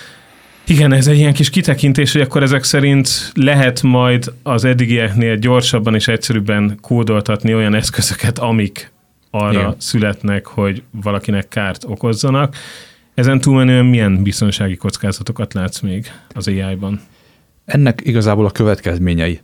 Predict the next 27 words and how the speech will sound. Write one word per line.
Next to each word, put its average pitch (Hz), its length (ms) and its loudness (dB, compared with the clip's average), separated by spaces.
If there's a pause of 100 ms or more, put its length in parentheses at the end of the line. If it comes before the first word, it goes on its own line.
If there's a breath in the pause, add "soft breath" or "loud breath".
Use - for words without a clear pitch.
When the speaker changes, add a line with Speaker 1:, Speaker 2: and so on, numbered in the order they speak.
Speaker 2:
Tehát - 200 -2
most - 160 -2
ilyen 107 300 0 (560)
nagy 113 280 0 (220)
távolságból 101 1200 0
ránéztünk 98 560 -2
erre 95 180 0
a 87 60 0
problémára, 107 560 0
és 95 160 -2
akkor 101 220 -4
ezt 87 180 -4
találtuk, 82 580 -4 (640 loud breath)
és - 180 -4
ebből 104 380 0
következőleg 95 840 0 (400)
szerintem 123 460 2
minden 117 400 4
olyan 107 260 2
jellegű 90 580 0 (340)
támadás 87 800 -2 (240)
meg 95 180 -2
fog - 220 -6
tudni, 90 400 -2
meg 101 140 -2
fog 85 220 -4
növekedni, 127 640 2